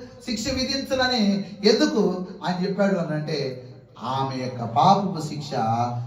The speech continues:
ఆయన మోసుకుంటానికి ఈ లోకానికి వచ్చాడనేటువంటి వాస్తవము, ఆ, ఆమెకు రుజువు పరిచాడు. ఈ రోజున మనందరి జీవితాల్లో కూడా అంతే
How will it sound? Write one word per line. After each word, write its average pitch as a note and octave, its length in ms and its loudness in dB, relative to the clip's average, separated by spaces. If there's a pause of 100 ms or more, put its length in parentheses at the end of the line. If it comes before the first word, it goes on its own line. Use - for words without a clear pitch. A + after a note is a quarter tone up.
(140)
ఆయన C3 400 2
మోసుకుంటానికి C#3+ 880 -2
ఈ - 20 -4
లోకానికి C3+ 720 0 (300)
వచ్చాడనేటువంటి A3+ 800 6
వాస్తవము, E3 920 2 (160)
ఆ, D3+ 360 0
ఆమెకు D#3 380 0
రుజువు G3+ 240 4
పరిచాడు. D3 400 -2
ఈ D3+ 40 -2
రోజున F3+ 520 0 (140)
మనందరి G#3+ 460 4
జీవితాల్లో F#3 440 4
కూడా D#3 200 -2
అంతే - 420 -2